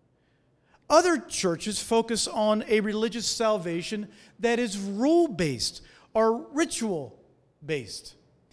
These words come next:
Now, these churches mirror more closely the situation happening here in Galatia. In these churches, there's a highly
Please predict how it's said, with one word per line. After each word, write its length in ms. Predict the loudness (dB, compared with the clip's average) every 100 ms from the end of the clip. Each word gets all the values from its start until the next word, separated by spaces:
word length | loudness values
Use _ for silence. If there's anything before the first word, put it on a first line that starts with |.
| _ -2
Now, 120 | -2
these 580 | 4 6 6 4 2 -6 -14 _ _ _ _ _ _
churches 720 | -6 4 4 4 -4 -6 -8 -14 _ _
mirror 400 | 0 4 6 6
more 280 | 4 4 4
closely 540 | 2 -2 0 0 -2
the 120 | -6
situation 720 | -4 -4 -4 -4 -2 -4 -8 -10 -14 _
happening 420 | -4 -2 -4 -8
here 340 | -6 -6 -6
in 300 | -6 -8 -6
Galatia. 560 | -2 0 0 -2 -6 -8 -14 _ _ _ _ _ _ -20 -2
In 140 | 2
these 260 | 6 4 4
churches, 520 | 0 0 2 -2 -4 -10 -20 -2
there's 220 | -2 0
a 100 | -2
highly 840 | -2 -4 0 2 2 0 -4 -8